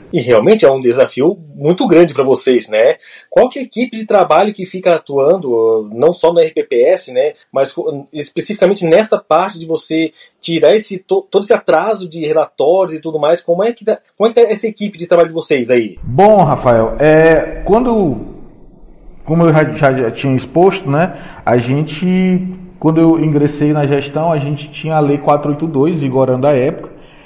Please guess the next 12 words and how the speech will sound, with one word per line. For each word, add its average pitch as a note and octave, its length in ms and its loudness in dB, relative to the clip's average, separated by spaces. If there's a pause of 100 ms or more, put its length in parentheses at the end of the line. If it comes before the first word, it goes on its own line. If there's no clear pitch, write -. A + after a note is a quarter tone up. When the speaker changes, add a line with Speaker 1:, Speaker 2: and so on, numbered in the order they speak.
(120)
Speaker 2:
e C#3 120 2
a D#3+ 40 4
estrutura F3 380 -2
administrativa F#3 760 -4
desta F3 360 -2
lei D3 680 0 (400)
era E3 720 6
apenas E3+ 600 -2
de E3 400 -6
oito F3+ 260 0
pessoas, B2+ 680 -2
né, C3 240 -4